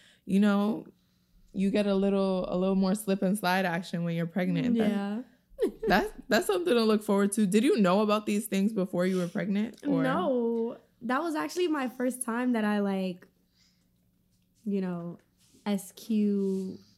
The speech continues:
Speaker 2: U I R T.
Speaker 1: Oh.
Speaker 2: And I was like, "Whoa." <laughs>
Speaker 1: So it's real. You
Speaker 2: It's real.
Speaker 1: Okay.
Speaker 2: It's real.
Speaker 1: All right. You don't need to take the shot
Speaker 2: <laughs>
Speaker 1: until you're ready. You can put it on the table, or you can put it on the table.
Speaker 2: No, I,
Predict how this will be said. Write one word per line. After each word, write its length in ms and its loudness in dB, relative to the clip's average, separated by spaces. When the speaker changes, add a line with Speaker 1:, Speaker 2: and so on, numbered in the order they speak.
Speaker 2:
U 460 -2
I 380 -6
R 180 -8
T. 560 -6
Speaker 1:
Oh. 1000 10
Speaker 2:
And 260 8
I 160 8
was 280 2
like, 480 2
"Whoa." 1000 0
<laughs> 80 0
Speaker 1:
So 160 8
it's 160 6
real. 420 4
You 180 2
Speaker 2:
It's 180 6
real. 580 0
Speaker 1:
Okay. 400 2
Speaker 2:
It's 220 -2
real. 520 -10
Speaker 1:
All 120 0
right. 320 0
You 120 6
don't 140 4
need 120 -2
to 100 0
take 240 -4
the 80 0
shot 460 -2
Speaker 2:
<laughs> 40 -14
Speaker 1:
until 880 2
you're 160 0
ready. 520 -4
You 80 2
can 100 4
put 100 -2
it 80 -6
on 60 -6
the 60 -2
table, 340 -8
or 100 -10
you 140 -12
can 160 -14
put 160 -20
it 80 -18
on 160 -18
the 60 -18
table. 180 -18
Speaker 2:
No, 140 -2
I, 240 -4